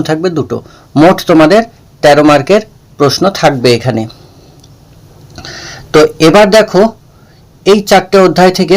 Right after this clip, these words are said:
কোন কোন অঙ্কগুলো তোমরা করবে। প্রথমে দেখো কোষে দেখি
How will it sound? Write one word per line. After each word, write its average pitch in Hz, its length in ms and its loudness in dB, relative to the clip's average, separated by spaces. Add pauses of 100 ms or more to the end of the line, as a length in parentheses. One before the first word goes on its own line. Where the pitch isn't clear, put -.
(120)
কোন 170 120 4 (100)
কোন 180 120 2 (240)
অঙ্কগুলো 156 440 2 (100)
তোমরা 151 220 4 (460)
করবে। 147 320 2 (880)
প্রথমে 196 400 2
দেখো 220 180 2 (120)
কোষে 190 320 2
দেখি 202 260 0